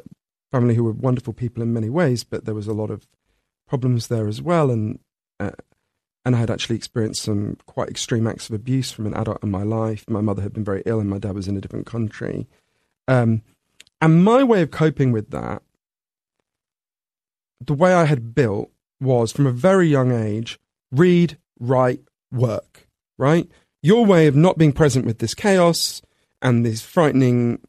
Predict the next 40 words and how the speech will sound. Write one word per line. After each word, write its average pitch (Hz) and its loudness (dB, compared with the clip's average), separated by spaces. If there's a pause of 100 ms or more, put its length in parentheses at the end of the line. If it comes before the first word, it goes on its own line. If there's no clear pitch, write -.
(100)
situations, 123 0 (260)
which 135 -4
I 113 2
had 117 0
no 120 2
control 160 2
over, 120 -2 (640)
was, 127 4 (340)
"Okay, 185 4
you're 170 6
gonna 165 4
create 185 2
a 180 4
world 147 4
through 147 2
writing, 170 2
through 131 2
reading." 175 4
I 143 2
mean, 143 4
I, 135 -2
from 156 0
when 143 4
I 135 4
was, 120 -2
like, 117 2
five, 160 2
I 117 4
was 113 0
writing 117 2
hours 110 -2
a 110 -4
day, 117 0
right? 123 -2 (720)
Um, 156 4 (560)
and 190 2
that, 233 2
in 202 4
some 294 2
senses, 135 0